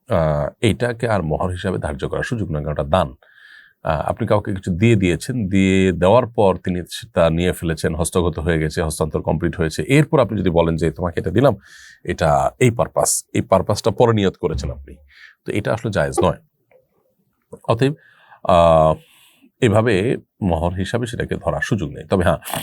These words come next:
মুখে বলেছেন, দখল বুঝিয়ে দেন নাই, তাহলে আপনার স্কোপ আছে এখনো সেটাকে আপনি মোহর হিসাবে গণ্য করার। সুজানা ইসলাম লিখেছেন, "জেনার গুনাহ থেকে কি মাপ পাওয়া সম্ভব? তওবা কিভাবে করা উচিত?" সকল গুণে আল্লাহ তাআলা মাফ করবে, জেনার গুনাহ থেকেও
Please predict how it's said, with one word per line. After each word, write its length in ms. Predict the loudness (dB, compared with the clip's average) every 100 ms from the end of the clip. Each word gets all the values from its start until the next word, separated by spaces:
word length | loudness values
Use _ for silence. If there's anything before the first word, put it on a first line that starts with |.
| -10 _ _ _
মুখে 180 | 2 4
বলেছেন, 440 | 4 4 4 0
দখল 200 | 2 0
বুঝিয়ে 280 | 0 2 0
দেন 160 | 0 0
নাই, 160 | -2 -2
তাহলে 220 | -2 -2 -2
আপনার 220 | -4 -8
স্কোপ 300 | -4 -4 -4
আছে 160 | -4
এখনো 260 | -4 -2 -6
সেটাকে 380 | -4 -6 -6 -10 -10 -20 -20 _
আপনি 340 | -6 -6 -10 -12 _
মোহর 260 | -4 -4 -4
হিসাবে 320 | -4 -4 -4
গণ্য 340 | -6 -10 -12
করার। 240 | -2 -2 -2 _ _ -20 -20 -20 -20 _
সুজানা 280 | 2 4 4
ইসলাম 200 | 4 2
লিখেছেন, 340 | 2 2 2
"জেনার 280 | 4 4 4
গুনাহ 220 | 4 2
থেকে 320 | 0 -4 -4
কি 120 | -2 0
মাপ 200 | 0 2
পাওয়া 180 | 2
সম্ভব? 360 | 2 0 -2 -2 0
তওবা 200 | 2 2
কিভাবে 280 | 0 -2
করা 180 | -2 -2
উচিত?" 240 | -2 -6 -12
সকল 340 | -6 -4 -2 -2
গুণে 180 | 0
আল্লাহ 180 | 0 -2
তাআলা 120 | -2
মাফ 200 | -2 -2
করবে, 240 | -2 -2 0
জেনার 200 | 0 0
গুনাহ 180 | 0 -2
থেকেও 400 | -4 -6 -6